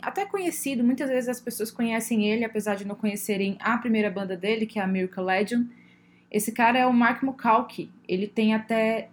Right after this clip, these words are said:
desculpa, Mark Muchalki. Ele tem discos em carreira solo, são discos muito interessantes. Mas essa banda aí, que sobreviveu dos anos de mil novecentos e oitenta e três até mil novecentos e oitenta e oito,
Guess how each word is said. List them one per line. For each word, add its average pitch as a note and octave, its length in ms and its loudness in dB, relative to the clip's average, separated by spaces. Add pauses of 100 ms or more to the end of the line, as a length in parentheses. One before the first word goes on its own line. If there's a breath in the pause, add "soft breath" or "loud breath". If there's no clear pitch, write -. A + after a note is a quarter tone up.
(120)
desculpa, G3+ 380 -4
Mark G#3+ 340 0
Muchalki. G#3+ 720 0 (680)
Ele G3+ 180 2
tem A3 560 4
discos G#3 640 -4
em A#3+ 60 -2
carreira G3 320 0
solo, G3+ 340 2
são G#3 180 -2
discos G3 420 -4
muito A3 680 0 (100)
interessantes. A3 760 -2 (580 loud breath)
Mas C#4+ 360 6
essa D4+ 220 -2
banda A3+ 320 4
aí, A#3 360 0
que F#3+ 440 -4
sobreviveu G#3 580 0
dos F#3+ 220 -8
anos G3 540 -6
de F#3+ 120 -4
mil G#3+ 80 4
novecentos A3 320 2
e G#3+ 40 -2
oitenta G3+ 260 -4
e G3 40 -4
três F#3 300 -4
até G3+ 200 -4
mil G#3 140 0
novecentos F#3 600 -6
e B3 100 -2
oitenta G#3+ 380 0
e F#3+ 80 0
oito, G#3+ 420 0